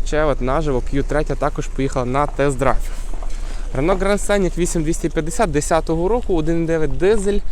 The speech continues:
двісті тридцять тисяч пробігу, шкіряний салон, панорама, дуже-дуже красива комплектація. Audi в нас шістнадцять п'ятсот п'ятдесят, дволітровий бензин, автомат, двісті сімдесят тисяч пробігу.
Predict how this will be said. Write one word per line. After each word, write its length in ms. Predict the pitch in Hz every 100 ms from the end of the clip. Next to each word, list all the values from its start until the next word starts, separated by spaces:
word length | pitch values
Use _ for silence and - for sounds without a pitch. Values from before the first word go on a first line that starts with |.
| - - - -
двісті 280 | 135 160 139
тридцять 300 | 147 - 139
тисяч 280 | 143 147
пробігу, 480 | - 143 147 208 190
шкіряний 480 | - - 147 151 156
салон, 380 | - 143 190 170
панорама, 540 | 147 127 143 180 165
дуже-дуже 560 | 127 160 180 165 160 165
красива 480 | - 127 147 135 135
комплектація. 800 | - 147 139 - 95 - 101 110 - - - - - - - - - - - - - - -
Audi 540 | 147 156 151 147 139
в 100 | 143
нас 400 | 143 143 151 - - - - -
шістнадцять 520 | - 143 165 151 131
п'ятсот 300 | 139 - 135
п'ятдесят, 440 | 165 165 202 214 - - - - - - 131
дволітровий 520 | 147 143 143 147 131
бензин, 400 | 131 139 175 185
автомат, 520 | - - 135 165 190
двісті 300 | 131 160 -
сімдесят 480 | 147 147 117 - 156
тисяч 460 | - 131 - 135 - - - -
пробігу. 420 | 147 143 143 131